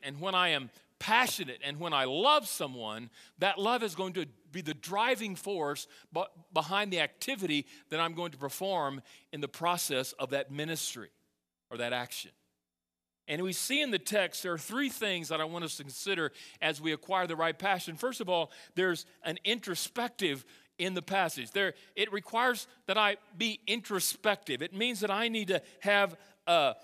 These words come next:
a self-analysis, an inward look, to have a contemplative, careful thought process. I need to be introspective. I need to look inside of myself. I need to look within myself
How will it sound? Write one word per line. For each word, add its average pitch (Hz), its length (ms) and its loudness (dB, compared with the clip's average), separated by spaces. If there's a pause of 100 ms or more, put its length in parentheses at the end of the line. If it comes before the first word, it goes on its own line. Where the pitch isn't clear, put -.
(260)
a 147 100 4
self-analysis, 185 1200 2
an 151 120 -4 (100)
inward 214 480 2
look, 175 460 2
to 170 100 0
have 208 340 4 (300)
a 170 220 2 (160)
contemplative, 214 920 0 (260)
careful 220 680 0 (180)
thought 220 420 2
process. 143 840 0
I 196 120 2
need 247 220 -2
to 214 100 0
be 202 260 -2 (340)
introspective. 202 920 0
I 247 140 2
need 285 140 0
to 220 80 4
look 208 180 0 (320)
inside 226 840 2
of 190 80 0
myself. 175 560 2
I 214 100 4
need 254 160 -2
to 180 140 2 (200)
look 196 200 -2
within 220 400 0
myself 214 1120 2